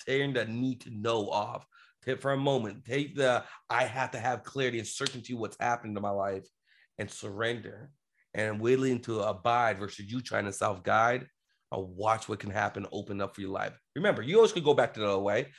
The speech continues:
You always could go back to, you know, "I call the shots, I do everything on my time." But give yourself a chance to tap into the unknown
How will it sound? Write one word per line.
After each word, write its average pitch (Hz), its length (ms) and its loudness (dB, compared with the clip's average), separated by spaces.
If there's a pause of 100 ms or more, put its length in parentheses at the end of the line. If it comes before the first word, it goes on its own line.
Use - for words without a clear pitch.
(100)
You 123 80 4
always 151 140 8
could 160 160 0
go 147 160 6
back 135 280 0
to, 143 100 -2
you 131 120 -2
know, 127 260 0 (220)
"I 123 140 4
call 127 180 2
the 127 60 0
shots, 123 360 4 (100)
I 120 160 4
do 117 160 2
everything 120 220 -2
on 104 140 0
my 110 160 0
time." 131 440 -4 (460)
But 113 160 -10
give 147 140 -2
yourself 170 280 2
a 147 40 2
chance 143 400 2
to 120 60 -8
tap 120 320 0
into 110 220 -8
the 107 120 -2
unknown 101 600 -2